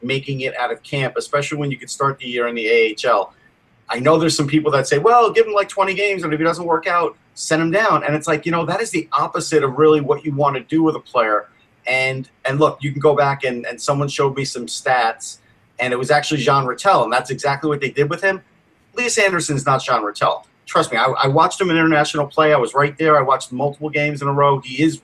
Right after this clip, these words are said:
really good. He's not Jean Rattel, right? So forget, and forget how things were done back in the sixties and seventies. Like, that's just, it's, it's irrelevant. But my worry is, you know, Manny Malhotra, I remember I was very vocal about Michael Del Zotto when I kept hearing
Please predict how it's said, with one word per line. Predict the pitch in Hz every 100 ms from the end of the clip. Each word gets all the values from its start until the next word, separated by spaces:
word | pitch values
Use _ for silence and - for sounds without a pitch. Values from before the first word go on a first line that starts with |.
| -
really | 147 139 127
good. | 131 101 - _ _ _ _
He's | 156
not | 143 120
Jean | 95 78
Rattel, | - - -
right? | - -
So | - 139
forget, | 160 151 175 - _ _ _ -
and | 139
forget | 165 185
how | 175 160
things | 156 151
were | 143
done | 117 131 123
back | 123 120
in | 117
the | 110
sixties | - 120 - 113 101
and |
seventies. | - 120 113 101 101 85 _ _ -
Like, | 107
that's | 127 135 -
just, | 123 107 - -
it's, | 131
it's | - -
irrelevant. | 135 131 127 117 156 -
But | 170
my | -
worry | 139 180 196 180
is, | 156 147 - - _ _
you | 135
know, | 139
Manny | 127 139 151
Malhotra, | 151 143 139 143 - 143 135 135 _ -
I |
remember | 123 135 151 160 151
I | 131
was | 123 -
very | 135 151 160
vocal | 143 143 143 156 147 -
about | 120 123 120
Michael | 135 139
Del | 143 131
Zotto | 127 127 131 135
when | 127
I | 107
kept | - 143 139
hearing | 151 156 147 143 139